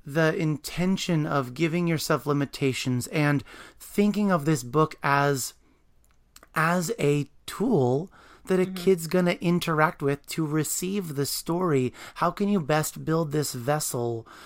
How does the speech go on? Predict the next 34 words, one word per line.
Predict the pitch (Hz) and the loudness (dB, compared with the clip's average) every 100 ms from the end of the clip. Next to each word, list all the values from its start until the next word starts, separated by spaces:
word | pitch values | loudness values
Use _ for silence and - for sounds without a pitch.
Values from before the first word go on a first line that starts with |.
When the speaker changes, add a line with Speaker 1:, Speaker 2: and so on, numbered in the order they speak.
| - - | -20 -16
Speaker 1:
to | - 170 | -12 -10
Speaker 2:
Yeah. | |
Speaker 1:
carry | 165 165 170 175 | -2 0 2 2
the | 160 | 0
story | - 147 135 | -4 -4 -4
to | - - 175 | -4 -6 -4
them, | 165 135 127 123 120 - - - | 0 0 0 -4 -8 -16 -20 -6
and | 175 | -2
ideally | 170 175 160 208 226 208 | 0 -2 0 2 2 0
to | - | -4
have | 147 160 170 | -8 -6 -6
them | 160 170 151 | -4 -2 -2
revisit | 143 165 139 143 156 165 | -2 -4 -2 -4 -2 -2
it | 123 117 - | -2 -4 -4
and | 143 139 - - - - 127 | -2 -2 -4 -14 -20 -18 -10
Speaker 2:
Yeah. | 180 180 | -6 -4
Speaker 1:
explore | 165 165 180 180 | -2 0 2 2
it | 131 - | 0 0
and | 165 185 185 | 0 0 0
dog-ear | 147 151 170 156 165 | 2 2 2 2 0
its | 160 - | 0 -2
pages | - 156 151 131 | -2 0 0 -6
and | 135 | -4
all | 143 | -4
those | 151 156 - | -2 -2 -2
things? | - 151 139 123 - - - - - | -2 -2 -2 -4 -8 -14 -16 -16 -6
You | 175 | 0
both | 185 220 - | 4 2 2
did | 185 | -2
a | 151 | 0
beautiful | 147 151 - 135 | 0 0 -2 -2
job. | 139 131 123 | 2 4 2
And | - | 2
I, | 165 165 | 2 2